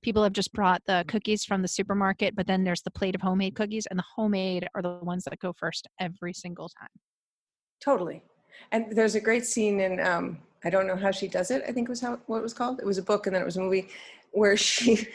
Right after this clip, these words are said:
Speaker 2: she comes from her business trip and her kids have a bake sale at school the next day and she gets a tray of,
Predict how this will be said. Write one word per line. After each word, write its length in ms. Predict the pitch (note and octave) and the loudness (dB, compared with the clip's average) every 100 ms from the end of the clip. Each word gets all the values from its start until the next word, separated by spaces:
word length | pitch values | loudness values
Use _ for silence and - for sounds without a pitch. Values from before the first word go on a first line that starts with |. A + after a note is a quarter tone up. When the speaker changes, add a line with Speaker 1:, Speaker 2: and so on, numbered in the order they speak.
| - - | -16 -10
Speaker 2:
she 140 | - | -6
comes 220 | A#3 A#3 B3 | 0 2 4
from 100 | A3+ | 4
her 100 | G#3 | 4
business 420 | G#3 G3+ G#3 - | 4 4 0 0
trip 300 | G#3+ F3+ - - | 2 2 0 0
and 260 | F3+ E3+ | 2 2
her 100 | F3 | 0
kids 260 | F3 G#3 G3 | 0 0 2
have 120 | F3+ | 0
a 40 | E3 | 0
bake 220 | F3+ F3+ | 0 2
sale 180 | - G#3+ | 0 0
at 100 | - | 0
school 240 | - F#3 | 0 0
the 100 | F3 | 2
next 280 | E3 E3 - | 0 -2 0
day 260 | F3 E3 - | 2 2 0
and 120 | E3+ | -4
she 120 | - | -2
gets 260 | E3 F#3 F3 | 0 0 0
a 120 | E3 - | -6 -8
tray 360 | - G3+ F#3+ F3+ | -4 2 4 4
of, 120 | F3 | 2